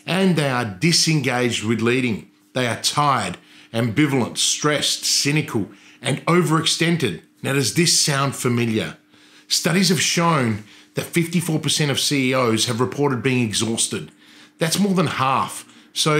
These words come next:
if this is you, you're not alone. There are six contributors to burnout, and they are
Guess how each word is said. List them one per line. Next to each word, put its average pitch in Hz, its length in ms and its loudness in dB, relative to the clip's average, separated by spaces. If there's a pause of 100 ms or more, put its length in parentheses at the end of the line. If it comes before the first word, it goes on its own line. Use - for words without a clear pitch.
(100)
if 156 160 -4
this 170 200 2
is 143 180 0
you, 151 400 2 (140)
you're 151 200 2
not 175 220 4
alone. 147 540 0 (560)
There 156 140 4
are 151 220 0 (120)
six - 500 0
contributors 131 960 0
to 127 140 -2
burnout, 104 440 0 (180)
and 131 180 0
they 165 180 0
are 131 320 -2